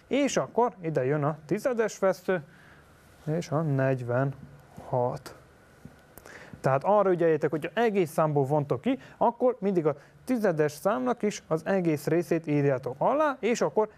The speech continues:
ez itt lényegében nem más, mint négy egész nulla nulla. Tehát mondtuk, hogy nullát, az bármikor lehet utána írni, az nem változtat az értékén. És mit látunk? Nullából hatot nem lehet elvenni, viszont innen se tudunk venni egyet, szóval rögtön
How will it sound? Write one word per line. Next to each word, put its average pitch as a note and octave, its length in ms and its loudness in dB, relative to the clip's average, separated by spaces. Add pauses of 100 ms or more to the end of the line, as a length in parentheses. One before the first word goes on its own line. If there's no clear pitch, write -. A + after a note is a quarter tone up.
ez G#3 160 0
itt A3 120 -2
lényegében G3 420 2
nem F3 160 0
más, C3+ 220 2
mint F3+ 220 -2
négy D#3 320 2
egész D3+ 380 0
nulla D3 440 2 (100)
nulla. A#2+ 400 -2
Tehát A#2 260 -4
mondtuk, C3 260 0
hogy D3 140 2 (220)
nullát, G#3 460 0
az D#3 120 0
bármikor C#3 560 2
lehet B2+ 200 0
utána B2 340 -2
írni, A#3+ 260 -2 (220)
az F3 140 -2
nem C3+ 220 0
változtat C3 460 -2
az B2 160 -4
értékén. B2 600 -4 (380)
És B3 200 0
mit G#3 180 0
látunk? C3 340 0
Nullából A#3 500 0
hatot F#3+ 380 0
nem C#3 240 0
lehet B2 200 0
elvenni, G3+ 500 0
viszont G#3+ 380 -2
innen D#3+ 280 2
se D3 140 -2
tudunk D3 300 0
venni C#3+ 200 0
egyet, G3 280 0
szóval D#3+ 240 2
rögtön E3+ 420 0